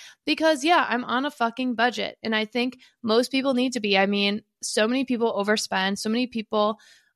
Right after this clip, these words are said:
um, live outside of their means. And I've done that. I've been that person. And sometimes I am that person. There's a couple months where I'm like, "Oh shit, I spent way too much this month." So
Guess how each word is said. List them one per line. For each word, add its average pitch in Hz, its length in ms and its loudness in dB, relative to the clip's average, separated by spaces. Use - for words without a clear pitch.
um, 208 220 0
live 214 120 -2
outside 240 360 0
of 262 40 -2
their 262 140 0
means. 226 300 -2
And 240 80 -4
I've 254 180 -2
done 285 200 -2
that. 196 200 0
I've 202 220 -2
been 220 160 -2
that 254 200 -4
person. 262 520 -2
And 233 180 -6
sometimes 311 380 -2
I 339 60 4
am 359 160 0
that 240 180 -2
person. 208 260 -6
There's 277 180 -2
a 302 60 -4
couple 302 220 -4
months 302 240 0
where 285 80 4
I'm 269 60 2
like, 254 140 0
"Oh 302 120 2
shit, 277 200 -2
I 208 120 0
spent - 240 -4
way 247 160 0
too 277 100 -6
much 262 180 -2
this - 200 -10
month." - 160 -14
So 247 220 -2